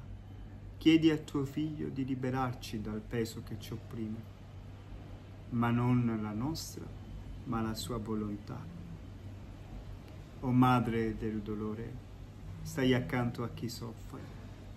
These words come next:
agli ammalati, ai poveri, alle famiglie, alle madri e ai padri,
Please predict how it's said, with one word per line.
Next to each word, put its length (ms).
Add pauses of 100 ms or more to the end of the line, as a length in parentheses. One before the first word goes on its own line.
agli 180
ammalati, 640 (460)
ai 160
poveri, 500 (680)
alle 240
famiglie, 680 (840)
alle 220
madri 520
e 40
ai 160
padri, 600